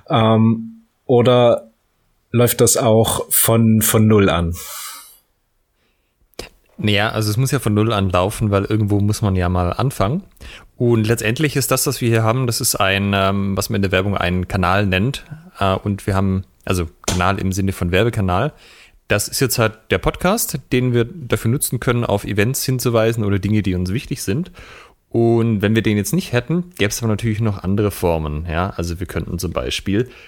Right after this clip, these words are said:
Speaker 2: auf Facebook posten, was wir ja auch machen. Wir posten unsere Folgen auf unserer eigenen Facebook-Seite und posten die auch, ähm, zumindest bei den Gastfolgen, mit, äh, in die, die Facebook-Gruppen, wo sich die hema-Wächter rumtreiben. Das nennt sich nicht auch alles Werbung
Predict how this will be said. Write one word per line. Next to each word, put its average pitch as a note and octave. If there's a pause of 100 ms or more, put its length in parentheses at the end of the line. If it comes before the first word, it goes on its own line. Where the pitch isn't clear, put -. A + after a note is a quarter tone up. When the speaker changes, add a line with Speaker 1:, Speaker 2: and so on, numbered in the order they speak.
(120)
Speaker 2:
auf G2+
Facebook -
posten, F2+
was F#2+
wir G#2+
ja G2
auch G2
machen. E2
Wir D#2
posten -
unsere -
Folgen F#2
auf E2+
unserer E2+
eigenen D3
Facebook-Seite A2 (420)
und G2+
posten F#2+
die E2+
auch, E2 (200)
ähm, D#2+
zumindest F2
bei D#2
den D#2+
Gastfolgen, G#2 (220)
mit, - (920)
äh, E2
in F2
die, E2
die D#2+
Facebook-Gruppen, - (320)
wo F2
sich E2
die F#2+
hema-Wächter F2+
rumtreiben. D#2
Das E2+
nennt A2+
sich A#2+
nicht A2+
auch G2
alles F2
Werbung G#2+